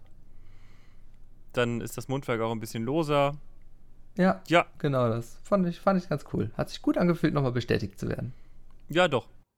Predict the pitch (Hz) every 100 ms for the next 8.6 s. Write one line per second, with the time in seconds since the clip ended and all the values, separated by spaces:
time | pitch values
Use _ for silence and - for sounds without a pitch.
0 | _ - 160 151 214 208 - - 160 -
1 | - - - 220 208 202 - 196 190 -
2 | - - - 180 233 202 - 185 185 190
3 | 180 185 175 175 175 180 170 147 156 160
4 | 175 - 165 160 - - 165 147 147 135
5 | 135 165 - 165 147 151 - - 135 135
6 | 135 135 131 135 - 190 202 202 208 226
7 | 220 277 - - - - 131 - - -
8 | 127 - 107 107 117